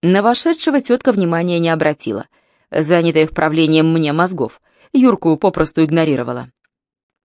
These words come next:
С удивлением он быстро справился, а кабинет покинул. Тётка предложила мне сделать то же самое. Спорить с ней бессмысленно. Лысый, с интересом наблюдавший за нашей перепалкой,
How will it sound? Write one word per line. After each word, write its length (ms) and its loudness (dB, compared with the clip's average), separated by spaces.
С 40 -4
удивлением 520 6
он 200 4
быстро 280 0
справился, 720 -4
а 140 -2
кабинет 400 0
покинул. 560 -8
Тётка 380 2
предложила 580 2
мне 160 0
сделать 360 0
то 100 -2
же 100 -6
самое. 500 -12
Спорить 520 -2
с 40 -14
ней 160 0
бессмысленно. 760 -6
Лысый, 460 2
с 60 -4
интересом 500 0
наблюдавший 580 0
за 120 0
нашей 280 -2
перепалкой, 640 0